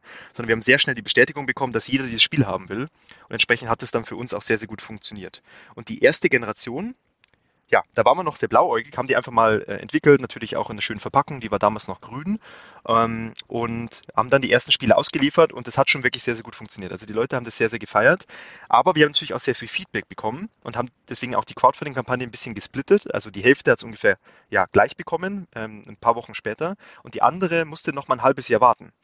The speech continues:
Die waren natürlich erstmal ein bisschen traurig, dafür haben die dann schon die zweite Generation ausgeliefert bekommen, weil wir konsequent das komplette Feedback von der Crowd und auch von den ganzen Usern eingebaut haben. Und zum Beispiel diese Stufe mit drei Spielstufen, wo zum Beispiel die Jahreszeiten erst ganz am Schluss kommen,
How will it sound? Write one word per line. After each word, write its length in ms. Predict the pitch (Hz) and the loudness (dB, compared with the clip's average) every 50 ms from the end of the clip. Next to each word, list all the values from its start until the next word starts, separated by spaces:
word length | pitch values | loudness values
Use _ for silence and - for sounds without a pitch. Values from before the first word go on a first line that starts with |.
| _ - | _ -2
Die 80 | 185 | 2
waren 100 | - 113 | 2 2
natürlich 260 | 135 135 - 135 123 139 | 2 0 -4 -6 -6 -4
erstmal 220 | 123 - - 127 | -4 -4 -6 -10
ein 20 | |
bisschen 160 | 113 113 110 104 | -8 -6 -6 0
traurig, 380 | - 120 135 156 131 139 160 - _ - - - - - | 2 2 2 4 2 -2 -2 -4 _ -20 -20 -20 -16 -14
dafür 220 | - - - 147 | -14 -10 -8 -10
haben 60 | 127 123 | -10 -10
die 100 | - 156 | -2 0
dann 140 | 185 175 | 0 0
schon 140 | 160 - 151 | 0 -2 -8
die 80 | 135 131 | -10 -8
zweite 340 | - - - 131 156 - 135 | 0 2 4 4 4 2 -2
Generation 420 | 120 104 98 101 - - 107 101 | -8 -8 -8 -10 -10 -12 -12 -12
ausgeliefert 460 | 98 98 - - 123 123 - - - | -12 -12 -12 -12 -14 -14 -14 -16 -16
bekommen, 320 | - 135 - 143 143 151 131 | -16 -14 -14 -14 -12 -10 -10
weil 140 | 117 110 | -10 -10
wir 60 | 110 110 | -10 -8
konsequent 640 | - 135 147 - 160 - - 131 123 127 135 - _ - - - - - | -8 -8 -6 -6 -8 -2 0 0 0 0 -2 -10 _ -20 -20 -20 -6 -2
das 120 | - - | 0 0
komplette 340 | - - 113 120 127 - 123 | 0 0 0 -2 -2 -2 -4
Feedback 540 | - - 180 175 _ - 127 127 135 - - - | -10 -12 -12 -6 _ 2 4 4 2 0 -6 -20
von 220 | _ - 127 127 | _ -4 -4 -2
der 80 | 123 117 | -2 -4
Crowd 380 | - - 110 107 135 160 170 160 | 0 4 6 6 6 6 2 -4
und 100 | 135 - | -10 -10
auch 100 | - - | -10 -10
von 120 | - 117 110 | -10 -12 -10
den 60 | 104 | -10
ganzen 280 | 110 113 - - 113 | -10 -10 -10 -12 -14
Usern 220 | 123 131 - 120 - | -12 -10 -10 -8 -6
eingebaut 680 | - 123 147 147 - - - - 110 - 95 98 - | -6 -8 -8 -10 -14 -16 -14 -6 -2 0 -2 0 -2
haben. 200 | - 98 98 123 143 170 - _ - - - - _ - | -4 -6 -6 -6 -10 -16 -18 _ -20 -20 -20 -20 _ -16
Und 80 | 120 | -14
zum 80 | - 113 | -4 -2
Beispiel 280 | 110 117 131 - - | 0 2 2 0 -2
diese 240 | 117 120 113 - 110 | -6 -12 -12 -10 -8
Stufe 300 | 101 - - 160 - - | -8 -8 -8 -10 -12 -12
mit 160 | 139 117 107 _ | -12 -12 -14 _
drei 500 | - 104 101 107 120 127 131 131 123 113 _ _ _ _ | 0 2 4 4 6 4 2 0 -4 -6 _ _ _ _
Spielstufen, 720 | - - - 170 196 - - - 110 101 - 147 165 196 208 _ _ _ _ _ _ _ _ _ _ _ _ _ _ _ | -16 -14 -12 -6 -6 -6 -6 -6 -10 -18 -18 -18 -20 -20 -20 _ _ _ _ _ _ _ _ _ _ _ _ _ _ _
wo 80 | - 120 | -18 -16
zum 120 | - 117 | -8 -6
Beispiel 200 | 117 107 - - | -6 -6 -6 -8
die 80 | 117 98 | -2 2
Jahreszeiten 460 | 95 101 131 139 - - 131 120 - | 2 4 4 4 4 4 4 4 4
erst 180 | - 104 110 - | 2 2 2 2
ganz 140 | - 113 104 | 0 -2 -4
am 60 | 98 | -8
Schluss 220 | - - 165 - - | -10 -6 -4 -4 -4
kommen, 240 | - 113 113 127 | -4 -4 -6 -6